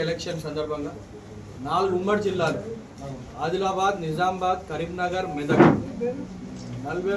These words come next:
రెండు నియోజకవర్గాల్లో కలిగి ఉన్న పట్టభద్రుల ఎంఎల్సీలో ప్రధానంగా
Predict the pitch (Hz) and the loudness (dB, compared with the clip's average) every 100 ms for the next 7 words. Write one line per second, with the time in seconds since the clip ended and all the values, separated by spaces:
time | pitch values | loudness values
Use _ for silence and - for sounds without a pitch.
0 | 196 196 180 180 185 - 180 170 160 151 | 0 0 -2 -2 -4 -4 -2 0 0 0
1 | 139 165 147 - 233 190 156 151 175 180 | -2 -4 -8 -4 -2 -2 -4 -4 -2 0
2 | 175 147 143 147 180 175 214 - - 180 | 0 0 -2 -8 -8 -8 -8 -12 -10 -8
3 | 175 165 175 160 151 214 214 170 180 156 | -6 -2 -2 -2 0 -2 -2 -2 -2 -2
4 | 147 - - 151 156 135 139 - - 156 | -4 -6 -6 -6 -6 -6 -8 -8 -8 -4
5 | 156 196 214 202 190 202 | 4 6 6 4 2 0